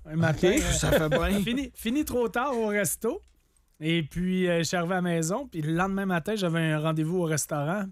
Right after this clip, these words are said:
Speaker 1: puis je pense que j'avais dormi cinq heures. Là, j'ai, j'ai oublié le porc. <laughs> Fait que je dis, « Ah, <laughs> ben ça va aller ce soir. » Fait que je l'ai fait hier, euh, sur le barbecue. Fait que, étant donné qu'il y a du sel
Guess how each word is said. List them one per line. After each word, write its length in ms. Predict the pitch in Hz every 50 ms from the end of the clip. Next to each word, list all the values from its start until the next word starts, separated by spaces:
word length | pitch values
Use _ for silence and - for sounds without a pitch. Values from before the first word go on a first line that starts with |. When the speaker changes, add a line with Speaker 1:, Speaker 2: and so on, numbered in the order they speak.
| - _
Speaker 1:
puis 480 | - 151 139 143 139 139 139 139 139 135
je 60 | 123 -
pense 120 | - 170
que 40 | 170 160
j'avais 120 | 156 151
dormi 280 | 147 151 139 147 170 175
cinq 320 | - - 160 147 139 -
heures. 220 | 165 170 202 196 151
Là, 120 | 117 160
j'ai, 160 | 175 131 127 135 190 240 185
j'ai 120 | 135 127
oublié 300 | 127 135 139 139 170 208
le 80 | 202 147
porc. 260 | - 160 160 - - _ _ _ _
<laughs> 520 | - 135 - - - - - - - 143 -
Fait 140 | 175 185
que 100 | 185 180
je 60 | 202 185
dis, « 160 | 180 175 180
Ah, 120 | 175 170 202 202 - -
<laughs> 320 | 190 151 156 247 240 190 - - - - - -
ben 100 | 160 170
ça 160 | 165 - 165
va 100 | 160 190
aller 220 | 185 190 202 262 285
ce 160 | - - 208
soir. » 380 | 185 - 190 180 180 208 220 175 - - - - - - _
Fait 100 | - 131
que 120 | - - 147
je 240 | 151 156 151 147 165
l'ai 180 | 170 175 175
fait 240 | 160 - 190 196 196 - -
hier, 680 | 160 151 147 147 147 156 160 175 202 214 196 175 165 151
euh, 140 | 151 151 147
sur 180 | 139 - - 165
le 60 | 156
barbecue. 480 | 151 151 147 147 139 123 - - 170 233 247 - - _ _ _ _ _ _ _ _ _ _ _ _ _ _
Fait 160 | - 160 160
que, 80 | 139 - - _ _ _ _ -
étant 300 | 185 175 147 - 196 196
donné 380 | 185 185 180 185 202 220 226 170
qu'il 140 | - - 165
y 20 |
a 40 | 151
du 120 | 143 127 -
sel 1120 | - - - - - 143 135 135 143 170 208 226 196 160 147 139 139 135 135 135 135 135